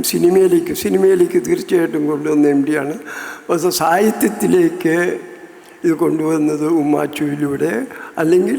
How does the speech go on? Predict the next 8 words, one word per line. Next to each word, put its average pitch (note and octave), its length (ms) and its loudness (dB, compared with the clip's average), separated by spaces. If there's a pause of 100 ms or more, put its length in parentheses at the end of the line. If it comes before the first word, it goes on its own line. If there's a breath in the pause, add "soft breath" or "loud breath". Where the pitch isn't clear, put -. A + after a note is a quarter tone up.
(120)
അദ്ദേഹത്തിൻ്റെ D#3+ 680 -2
മുൻ D#3+ 120 4 (140)
കഥകളിലൂടെ D3 800 -2 (240)
ഉറൂബാണ്. D3+ 600 -2 (2250)
ഉറൂബിൻ്റെ E3 540 0
ഉമ്മാച്ചു, E3 480 -4 (1200)
മൂന്നാമത്തതാണ് E3 920 0 (1040)
തകഴിയുടെ D3+ 540 0